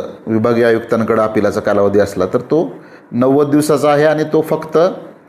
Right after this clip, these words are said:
पेसा क्षेत्रातल्या गावांसाठी आहे. पेसा क्षेत्रातल्या गावांमध्ये जर अतिक्रमण असतील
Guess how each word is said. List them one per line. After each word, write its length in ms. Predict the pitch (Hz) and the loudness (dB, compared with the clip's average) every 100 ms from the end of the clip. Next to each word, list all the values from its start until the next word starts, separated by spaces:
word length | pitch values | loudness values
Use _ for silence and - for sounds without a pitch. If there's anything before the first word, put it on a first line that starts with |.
| _ _ _ _ _ | _ _ _ _ _
पेसा 260 | 147 151 165 | -2 0 0
क्षेत्रातल्या 520 | 170 165 156 139 135 | 0 -2 0 0 2
गावांसाठी 520 | 123 110 101 101 87 | 2 0 0 -2 0
आहे. 360 | 78 87 80 - - - | -2 -2 -8 -12 -12 -8
पेसा 200 | 110 127 | -2 -2
क्षेत्रातल्या 480 | 127 123 117 120 | -2 -4 -2 0
गावांमध्ये 440 | 117 117 117 110 110 | 0 0 0 0 0
जर 80 | 117 | 0
अतिक्रमण 460 | 110 107 113 107 | 0 -4 -2 -2
असतील 300 | 107 - 90 | -2 -4 -8